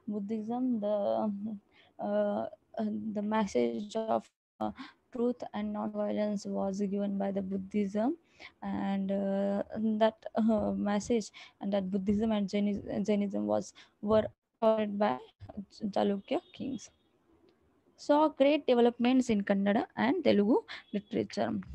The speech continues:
Here one, um, here, uh, we have, uh, learned that they developed the literature among two languages, that is Kannada and Telugu.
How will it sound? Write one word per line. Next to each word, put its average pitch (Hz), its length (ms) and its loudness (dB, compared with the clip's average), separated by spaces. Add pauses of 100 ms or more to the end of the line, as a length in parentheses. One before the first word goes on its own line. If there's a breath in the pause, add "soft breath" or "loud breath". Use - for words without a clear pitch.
(460 loud breath)
Here 294 300 4
one, 277 240 0 (100)
um, - 400 8 (1300 loud breath)
here, 247 380 4 (240 loud breath)
uh, 214 100 4
we 226 200 6
have, 226 160 6
uh, 226 320 2 (120)
learned 233 320 4
that 254 220 4 (280 loud breath)
they 240 400 4
developed 220 760 2
the 262 300 4 (260 loud breath)
literature 233 720 4
among 226 680 2 (160)
two 311 140 0
languages, 220 400 2
that - 160 0
is 285 180 0 (400 loud breath)
Kannada 208 600 0 (140)
and 233 520 0
Telugu. 202 580 -2